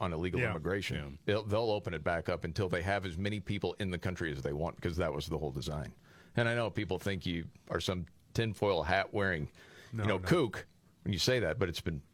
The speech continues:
Speaker 1: proven.
Speaker 2: Dude, I watched a different network than you did today, this morning,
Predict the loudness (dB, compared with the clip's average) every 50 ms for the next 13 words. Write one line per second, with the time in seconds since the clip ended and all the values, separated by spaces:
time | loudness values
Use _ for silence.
0 | -6 -2 0 2 2 2 0 -2 -8 -10 -14 -12 -4 0 0 2 2 2 2 2
1 | 4 4 4 2 2 0 -4 -8 -8 -4 -2 -2 -2 0 0 -2 -2 0 0 -2
2 | -2 -2 -4 -2 0 0 0 -2 -4 -8 -8 -6 -4 -4 -4 -4 -6 -10 -12 -14
3 | -20 -20 -10 -6 -4 -4 -4 -2 0 0 0 0 0 -4